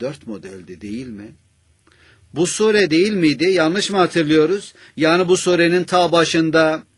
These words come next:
hani iblisten söz ediliyordu, müstakim sırata otururdu, benim önümden ama arkamdan, ya ki sağımdan, belki solumdan gelip evire çevire benim varlık sebebim kulluğuma engel olmaya çalışıyordu değil mi?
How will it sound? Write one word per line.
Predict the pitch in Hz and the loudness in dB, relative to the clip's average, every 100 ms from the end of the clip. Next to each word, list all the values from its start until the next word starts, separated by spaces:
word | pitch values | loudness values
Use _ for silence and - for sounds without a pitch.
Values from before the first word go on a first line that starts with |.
| _ - | _ -20
hani | - 156 170 | -4 -2 0
iblisten | 180 160 156 156 175 170 | 0 0 0 0 2 2
söz | 160 160 143 | 2 0 0
ediliyordu, | 147 147 151 151 135 147 147 139 - | 0 2 2 2 0 -4 -4 -8 -16
müstakim | 139 147 - 165 180 175 | -8 -6 -2 0 0 -2
sırata | - 165 165 165 | -2 0 0 0
otururdu, | 160 151 165 165 156 143 151 147 - _ _ _ - | 0 0 0 2 2 2 -2 -2 -8 _ _ _ -4
benim | 151 165 180 | 0 2 2
önümden | 165 165 165 165 165 165 156 _ _ 151 | 2 2 2 2 2 0 -6 _ _ -6
ama | 147 170 | 0 2
arkamdan, | 160 - 165 160 160 160 151 - - | 0 0 -2 0 0 -2 -6 -14 -10
ya | 139 165 | -2 -2
ki | 165 165 | -2 -6
sağımdan, | - 165 175 165 165 165 151 _ _ | -2 0 2 0 0 -2 -6 _ _
belki | 127 180 185 185 | -2 0 0 -2
solumdan | - 170 180 175 175 185 | 0 0 0 0 0 0
gelip | 160 170 180 - _ _ - | 2 4 2 0 _ _ -2
evire | 160 165 180 196 | 2 4 4 2
çevire | 190 185 180 175 170 160 - _ | 2 4 4 2 0 -4 -16 _
benim | 135 160 196 170 | -2 0 0 0
varlık | 165 165 220 | 2 0 -2
sebebim | - 180 175 170 175 | -2 0 2 2 0
kulluğuma | - 156 165 170 180 | -2 -2 0 0 0
engel | 170 165 208 | 0 0 -2
olmaya | 226 202 185 170 | 0 0 0 0
çalışıyordu | 160 156 156 156 151 156 | -2 -4 -2 -2 -2 -2
değil | 160 180 | 2 2
mi? | 180 165 175 | 2 -2 -4